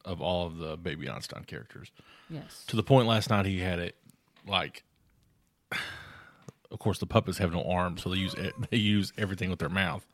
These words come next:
Speaker 2: So if you see our kid putting a book in his mouth and walking around the house,
Speaker 1: Yeah.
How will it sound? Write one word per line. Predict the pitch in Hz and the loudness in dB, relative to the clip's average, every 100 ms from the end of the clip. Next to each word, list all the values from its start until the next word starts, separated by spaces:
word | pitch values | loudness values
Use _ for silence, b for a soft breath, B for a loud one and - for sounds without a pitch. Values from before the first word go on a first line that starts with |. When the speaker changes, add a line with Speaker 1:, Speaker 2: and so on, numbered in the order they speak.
| - | -20
Speaker 2:
So | - - 170 | -10 -4 -4
if | 160 | -4
you | 165 | -8
see | 160 | -6
our | 160 170 | -6 -8
kid | - 151 143 139 - | -10 -8 -8 -10 -10
putting | 156 147 147 147 - | -8 -6 -8 -10 -10
a | 147 | -8
book | 151 147 | -8 -6
in | 151 | -8
his | 151 | -8
mouth | 151 135 | -8 -8
and | 139 139 | -10 -10
walking | 139 135 | -10 -10
around | 139 | -8
the | 170 | -8
house, | 139 135 160 - - | -8 -10 -14 -16 -8
Speaker 1:
Yeah. | 98 | -6